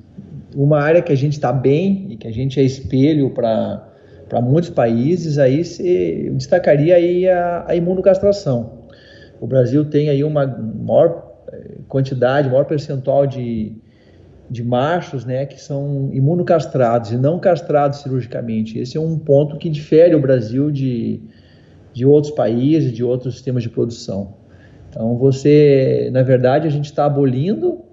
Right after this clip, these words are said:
uma prática que é uma prática dolorosa e que é a castração cirúrgica através de uma técnica segura.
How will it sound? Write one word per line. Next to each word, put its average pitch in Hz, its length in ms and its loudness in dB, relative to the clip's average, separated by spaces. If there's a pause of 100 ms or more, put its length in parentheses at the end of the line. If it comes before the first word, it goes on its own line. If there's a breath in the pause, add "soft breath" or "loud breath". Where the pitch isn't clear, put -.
uma 139 220 -2
prática 123 640 0
que - 200 -10
é 143 40 0
uma 131 140 -2
prática 117 800 -2 (380 loud breath)
dolorosa 170 760 4
e 131 680 -6
que 131 120 -4
é 127 40 0
a 123 40 -2
castração 127 420 -4
cirúrgica 151 540 0
através 147 440 4
de 156 40 -2
uma 170 140 0
técnica 165 600 2
segura. 156 760 2